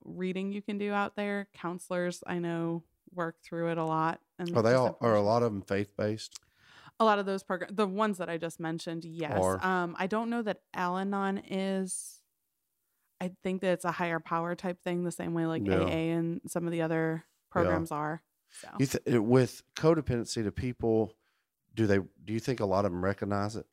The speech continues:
Speaker 2: Or, I mean, did it take you a while? Did you, like, know, like, "I'm codependent on this"? Or was it just brought to your attention from a counselor, or?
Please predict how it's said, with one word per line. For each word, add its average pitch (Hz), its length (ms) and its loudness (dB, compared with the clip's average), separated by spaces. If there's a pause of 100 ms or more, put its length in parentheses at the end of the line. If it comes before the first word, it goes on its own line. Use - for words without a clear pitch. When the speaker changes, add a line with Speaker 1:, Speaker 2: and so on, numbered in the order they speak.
Speaker 2:
Or, 98 200 2
I - 40 -6
mean, 98 180 0
did 98 100 2
it 87 100 -6
take 104 240 -2
you 104 120 6
a 98 40 6
while? 98 260 4
Did 92 220 -4
you, 113 80 6
like, 95 160 6
know, 101 240 2
like, 87 260 -8
"I'm 95 180 -8
codependent 87 680 -6
on 85 140 -6
this"? 73 280 -6
Or 90 280 0 (280)
was 98 140 0
it 95 60 -6
just 95 260 -2
brought 101 260 4
to 107 100 -6
your 98 140 0
attention 95 440 -6
from 87 240 -6
a - 40 -16
counselor, 98 640 -2
or? 90 360 -2